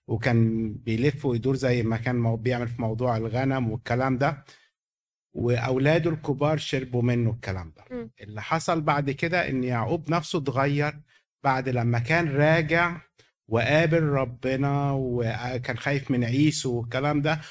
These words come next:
Speaker 1: وبقى ماسك في ربنا. فأساسًا يعقوب نفسه أخلاقه وحاجته كلها اتغيرت وما بقاش زي زمان.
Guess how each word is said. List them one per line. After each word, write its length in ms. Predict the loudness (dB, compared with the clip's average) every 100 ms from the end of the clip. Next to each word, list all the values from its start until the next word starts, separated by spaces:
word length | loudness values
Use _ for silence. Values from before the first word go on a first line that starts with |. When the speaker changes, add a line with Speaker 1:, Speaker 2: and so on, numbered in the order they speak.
| -8
Speaker 1:
وبقى 300 | -2 0 2
ماسك 360 | 2 2 -2 -6
في 120 | -4
ربنا. 440 | -4 -2 -4 -4
فأساسًا 1000 | -6 -6 -6 -6 _ -8 -2 0 0 2
يعقوب 680 | 2 2 2 2 0 -2 -2
نفسه 420 | -2 -2 -4 -4 -8 -20 _ -4
أخلاقه 540 | -4 0 2 2 2
وحاجته 760 | 2 2 0 -2 -2 -6 -6 -6
كلها 240 | -2 -2
اتغيرت 580 | -2 -2 0 0 -2 -6
وما 200 | -4 -4
بقاش 260 | -2 -4 -2
زي 280 | 0 0
زمان. 420 | 0 -2 0 -2